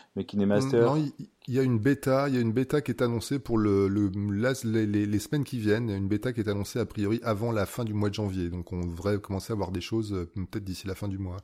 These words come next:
Speaker 1: KineMaster, qui est donc une application de montage, euh, disponible sur Android, la,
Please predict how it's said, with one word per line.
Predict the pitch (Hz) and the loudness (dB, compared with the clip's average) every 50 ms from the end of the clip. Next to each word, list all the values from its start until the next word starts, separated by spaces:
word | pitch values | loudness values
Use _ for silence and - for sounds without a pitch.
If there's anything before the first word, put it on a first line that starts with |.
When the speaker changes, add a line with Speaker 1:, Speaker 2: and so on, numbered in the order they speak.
| _ _ _ _ - | _ _ _ _ -4
Speaker 1:
KineMaster, | - 104 101 98 98 92 92 - 117 - - | 0 2 4 4 4 2 2 2 0 2 2
qui | 107 | 2
est | |
donc | 95 101 95 104 | 0 0 0 0
une | 95 92 | -2 -2
application | 90 - - - 95 - 101 92 - - 98 | -2 -4 -6 -4 0 0 0 0 0 -2 -2
de | 92 | 0
montage, | 90 92 92 92 - - 127 143 151 151 127 104 | 0 0 0 0 2 4 4 4 4 2 2 2
euh, | 98 98 95 92 92 90 90 90 90 | 2 2 4 2 2 2 2 2 0
disponible | 87 90 90 - - 95 95 95 - | 0 -2 -6 -4 -2 0 0 0 -2
sur | - - 90 | -2 -2 0
Android, | 87 87 87 90 95 113 123 113 | 0 2 2 4 4 4 2 2
la, | 98 90 85 80 82 80 80 78 | 2 2 2 2 2 0 -2 -6